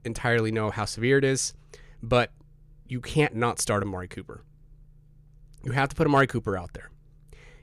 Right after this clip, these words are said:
Even if he plays a limited role or ha-, sees reduced snaps, he's always going to be a target for a long ball. All he needs is one long touchdown to pay off,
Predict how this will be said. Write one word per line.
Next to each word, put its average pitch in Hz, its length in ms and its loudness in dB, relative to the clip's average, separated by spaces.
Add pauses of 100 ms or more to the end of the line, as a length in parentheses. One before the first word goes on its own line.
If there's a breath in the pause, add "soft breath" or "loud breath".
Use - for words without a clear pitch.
Even 123 180 2
if 147 140 2
he 156 80 4
plays 135 260 2
a 131 60 2
limited 123 280 2
role 120 440 6
or 107 80 -2
ha-, 113 120 -4
sees 120 320 -4
reduced 123 320 0
snaps, 107 480 -4 (220 soft breath)
he's 123 200 -6
always 131 580 0
going 120 320 0
to 123 100 -4
be 110 460 -4 (360 soft breath)
a 117 80 -6
target 107 460 -2
for 101 480 -4 (720)
a 107 60 -2
long 104 320 -4
ball. - 280 -16 (520)
All 120 140 0
he 151 120 0
needs 151 240 2
is 120 140 -4
one 113 320 -2
long 127 180 0
touchdown 113 380 -4
to 107 60 -6
pay 113 200 -2
off, 104 380 -6